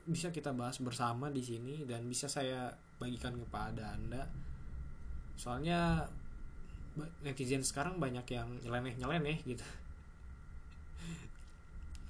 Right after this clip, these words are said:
Ya, itu aja mungkin yang bakal, yang sudah saya bahas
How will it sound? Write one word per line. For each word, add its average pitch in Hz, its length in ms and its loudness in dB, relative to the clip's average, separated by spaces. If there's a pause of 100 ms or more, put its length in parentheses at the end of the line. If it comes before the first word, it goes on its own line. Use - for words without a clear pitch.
(1400)
Ya, 117 560 4 (1900)
itu - 240 -4
aja 127 320 0 (880)
mungkin 139 160 0
yang 127 240 -2
bakal, 120 560 -2
yang 123 240 -2
sudah 120 240 -2
saya 117 240 -4
bahas 113 720 0